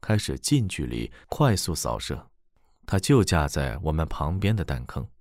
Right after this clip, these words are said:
是贝格尔弄来的。现在我们的人从后方发动反攻，我们重获自由，与后方取得了联系。后来我们躲在还算不错的掩护处时，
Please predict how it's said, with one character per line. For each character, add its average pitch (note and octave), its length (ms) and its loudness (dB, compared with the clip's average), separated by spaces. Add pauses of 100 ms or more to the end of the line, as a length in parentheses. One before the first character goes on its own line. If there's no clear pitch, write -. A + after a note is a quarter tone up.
(280)
是 E2 280 0
贝 A2 220 2
格 D#2 140 -4
尔 B1+ 140 -4
弄 E2+ 220 -2
来 - 100 -8
的。 - 180 -18 (640)
现 G2 260 4
在 D#2+ 300 -2 (380)
我 A#2 120 10
们 D3 140 8
的 C#3 100 6
人 G#2 220 4
从 G#2 180 0
后 G2+ 240 2
方 F#2+ 320 0
发 G#2+ 240 2
动 F#2 160 -2
反 C2 300 -6
攻， F#2 240 -4 (440)
我 F2 160 4
们 F2+ 140 2
重 F2 300 -2
获 F2 180 0
自 F2 280 0
由， G#1+ 240 -6 (320)
与 E2 160 0
后 F2 240 2
方 G2 280 0 (120)
取 - 300 -6
得 A#1 140 -8
了 G#1 120 -8
联 A#1 240 -8
系。 - 200 -10 (840)
后 D3+ 260 4
来 A#2+ 140 8
我 A#2+ 140 4
们 F#2 160 2
躲 D2 180 0
在 D2 240 -2
还 E2 220 -2
算 D#2+ 240 0
不 D#2 200 -4
错 F#2 280 -2
的 C2+ 100 -6
掩 C2 260 -6
护 - 220 -8
处 F2 220 -4
时， - 320 -6